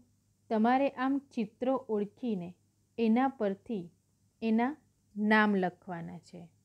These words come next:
ત્યાર પછીનો મુદ્દો છે,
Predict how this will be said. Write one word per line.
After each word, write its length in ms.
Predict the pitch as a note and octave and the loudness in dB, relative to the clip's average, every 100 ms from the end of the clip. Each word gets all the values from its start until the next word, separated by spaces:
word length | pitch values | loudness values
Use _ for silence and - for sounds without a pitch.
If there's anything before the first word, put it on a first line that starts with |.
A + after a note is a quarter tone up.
| _ _ _ _ _ _ _ _ _ _ _ _ _ _ _ _ _ _ _ _ _ _ _ _ _ _ _ _ _ _ _ _ _ _ _ _ _ _ _ _ _ _ _ _ _ _ _ _ | _ _ _ _ _ _ _ _ _ _ _ _ _ _ _ _ _ _ _ _ _ _ _ _ _ _ _ _ _ _ _ _ _ _ _ _ _ _ _ _ _ _ _ _ _ _ _ _
ત્યાર 260 | A#3+ A#3+ C4+ | 4 6 6
પછીનો 640 | - C4+ - C4+ C4 C#4 | 0 -4 -2 -2 0 0
મુદ્દો 480 | B3+ G#3+ - A3+ A#3 | 0 0 -2 2 2
છે, 300 | A3+ F3+ | 0 -10